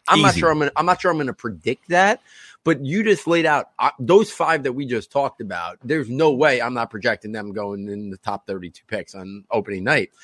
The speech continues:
Speaker 1: And if those teams can trade up, the ones you're talking about, K C and Green Bay, well, Christian Watson and Jahan Dotson might be staring them in the face late round one.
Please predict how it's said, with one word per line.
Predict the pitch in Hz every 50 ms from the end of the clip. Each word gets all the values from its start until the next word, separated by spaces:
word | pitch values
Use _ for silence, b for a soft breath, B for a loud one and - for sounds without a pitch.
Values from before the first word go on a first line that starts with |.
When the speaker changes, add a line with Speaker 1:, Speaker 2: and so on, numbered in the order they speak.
| B B B B B B
Speaker 1:
And | 165 156 151 147 143 139 120 135 _ -
if | 175 180 147 -
those | - 127 147 165 190 - -
teams | - - 175 170 156 139 - -
can | _ - - 165 190 240 339 359
trade | - - - 131 123 110 98 85
up, | - 80 - -
the | - 113
ones | 120 120 120 117
you're | 117 107
talking | - 139 143 165 - 143 117
about, | 90 85 80 82 _
K | - 131 131
C | 113 - - 143 131 123
and | 113 113
Green | 107 123 123 113 104
Bay, | 110 151 208 175 113 85 - _ _ _ b b b b b b b
well, | 143 156 151 147 147 143 _ _ _ _ _ _ _
Christian | - - 240 247 - 202 160 131
Watson | 120 131 160 185 - - 156 139
and | 123 113
Jahan | 123 117 113 135 135 127 120 107
Dotson | 117 127 139 170 - - - 120 110 117
might | 113 123 151 165 165 -
be | 143
staring | - - - - 151 147 160 175 170 156
them | 139 127 127
in | 127 117
the | 110 98
face | - - 180 190 160 131 - -
late | 120 113 139 175 - -
round | 165 151 139 131 117 107 110
one. | 117 110 101 98 110 131 127